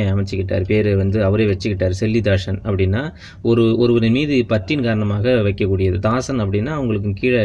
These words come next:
இருக்கக்கூடியவங்கன்னு அர்த்தம், அதாவது அடிமை அப்படிங்கிற மாதிரி. அஹ், ஷெல்லி,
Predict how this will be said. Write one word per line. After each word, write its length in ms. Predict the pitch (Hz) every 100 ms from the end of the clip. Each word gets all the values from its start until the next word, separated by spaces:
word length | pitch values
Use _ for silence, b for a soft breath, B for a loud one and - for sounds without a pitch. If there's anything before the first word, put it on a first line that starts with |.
| 95
இருக்கக்கூடியவங்கன்னு 680 | 110 107 104 98 95 104
அர்த்தம், 260 | 101 92 113
அதாவது 260 | 107 101 110
அடிமை 420 | 101 104 104 95
அப்படிங்கிற 360 | 101 98 95 95
மாதிரி. 300 | 92 104 - B B B B
அஹ், 280 | 120 117
ஷெல்லி, 380 | 113 139 151 170